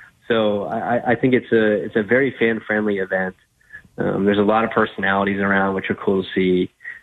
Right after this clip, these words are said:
And, um, you know, I think, yeah, um, as, as you've mentioned, and I've, I've gone back to it again, but having someone like Alonso there is, is a big deal. I mean, people, people are coming for the attraction of, of some of these drivers.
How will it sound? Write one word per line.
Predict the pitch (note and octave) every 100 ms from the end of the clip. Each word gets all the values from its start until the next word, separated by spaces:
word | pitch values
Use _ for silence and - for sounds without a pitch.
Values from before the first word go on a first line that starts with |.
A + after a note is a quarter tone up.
| _ -
And, | F#2+ F#2+ F#2
um, | F#2 F#2 F#2 F#2 A#2+
you | A2
know, | G2+
I | G#2+
think, | - A#2 - -
yeah, | - B2 A2+
um, | A2 A2+
as, | A2 G#2
as | G#2 A2 G#2+
you've | A2
mentioned, | A2+ A#2 - G2
and | G2+
I've, | G2+ -
I've | G2 F#2+ _ _ _ G2
gone | G#2 G2+ G2
back | G2
to | -
it | F#2+
again, | G#2+ C3 G#2
but | F#2
having | G#2 G2+ F#2
someone | G#2 G#2
like | G2+
Alonso | G2+ G2 A2 G#2+ G2+
there | G2 G2 G2+
is, | G2+ G2
is | G#2 A2
a |
big | G#2+ A2 G#2
deal. | A#2 G#2+ F#2
I |
mean, | F#2 - -
people, | G#2+ A2+ G#2+
people | - A2+ A2+
are | A2
coming | - G#2+ A2 A2
for | G#2+
the | G#2+
attraction | G#2 G#2+ G#2+ - A2
of, | G#2+ G#2
of | G#2 -
some | G#2+
of |
these | G#2+ G#2
drivers. | G#2 B2+ G2+